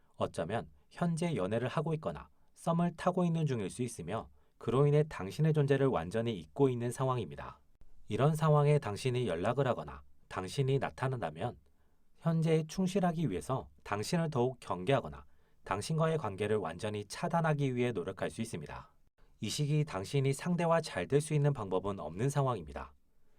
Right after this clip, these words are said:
당신은 아프고 힘들더라도 상대를 지워내고 잊어내는 것이 필요합니다. 당신이 상대를 잘 잊어내고 새로운 출발의 시작점을 만들어낸다면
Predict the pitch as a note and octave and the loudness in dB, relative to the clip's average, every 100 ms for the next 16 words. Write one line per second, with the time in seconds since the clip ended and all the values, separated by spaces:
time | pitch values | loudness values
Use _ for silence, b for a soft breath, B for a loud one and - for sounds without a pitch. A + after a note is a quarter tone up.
0 | - - - G#2+ - C#3+ C#3+ C3 - C3 | -20 -10 -2 -2 2 4 4 4 -2 -2
1 | C3 C3+ D#3 D#3 D3+ G#2 - C3 - b | 0 2 2 2 2 0 0 -4 -4 b
2 | b - E3 D#3+ D#3 D#3 - G#2 A#2+ G2+ | b -4 0 2 2 0 -2 0 0 -2
3 | D2 - - _ G2+ F#2 C3+ C#3 C3 A#2+ | -6 -14 -18 _ -6 0 2 2 2 -2
4 | - G2+ - C3 F2 D2 - - - _ | -4 -6 -2 0 -2 -6 -14 -18 -20 _
5 | - G2 - D3+ D3+ D3+ D#3+ D3+ C#3+ C#3 | -4 -4 0 4 4 4 4 6 6 4
6 | - A#2 G2+ F2+ B2 A2 D#2 - - - | 2 -2 -2 -4 -2 -2 -4 -10 -20 -20
7 | - F3+ E3+ E3 - D#3+ D#3 D#3 D3+ D#3 | -4 0 2 0 -2 0 4 4 2 0
8 | D#3+ C#3+ B2+ B2+ E2 E2 A2+ A#2+ F2+ D#2 | 0 2 2 2 -2 -2 0 0 -4 -6
9 | G#2 - | -6 -8